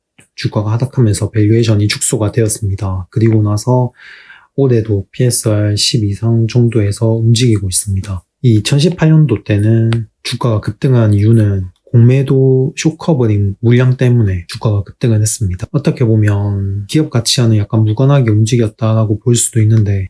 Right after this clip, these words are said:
어쨌든 급등한 이후에 조정이 나오고 바닥을 잡고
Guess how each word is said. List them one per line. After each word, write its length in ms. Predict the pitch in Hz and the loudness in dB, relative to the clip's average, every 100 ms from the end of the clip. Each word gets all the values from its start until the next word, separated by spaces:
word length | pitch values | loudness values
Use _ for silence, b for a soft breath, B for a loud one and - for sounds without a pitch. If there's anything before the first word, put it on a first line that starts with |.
| - | -6
어쨌든 960 | 139 160 156 123 113 113 110 110 110 | -2 -2 -2 0 2 2 2 2 0
급등한 500 | 120 - 147 135 117 | -2 -4 0 2 2
이후에 720 | 107 110 117 120 120 123 120 117 _ _ _ _ - | 2 2 2 2 2 0 -2 -6 _ _ _ _ -6
조정이 360 | 131 131 107 | -2 0 0
나오고 540 | 101 101 101 95 98 92 _ _ _ _ _ | 0 0 -2 -2 -4 -6 _ _ _ _ _
바닥을 360 | - 123 127 117 | -4 0 2 0
잡고 840 | 113 104 _ - 123 123 120 120 | 0 -4 _ -2 2 2 2 0